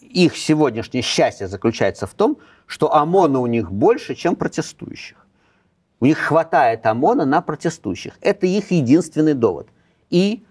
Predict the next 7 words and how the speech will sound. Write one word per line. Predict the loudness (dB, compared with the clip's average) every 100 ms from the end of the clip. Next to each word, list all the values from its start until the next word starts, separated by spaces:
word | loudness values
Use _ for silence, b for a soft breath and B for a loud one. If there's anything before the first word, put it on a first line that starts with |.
| b -6
профилактика, | -4 2 2 2 0 -4 -4 -2
которая | 0 0 0
заключается | 0 -4 -2 -2 -2 -8
в | -4
том, | -2 -2 b b -4
в |
демонстративных, | 0 2 0 -2 -4 0 -2 0 -2 -4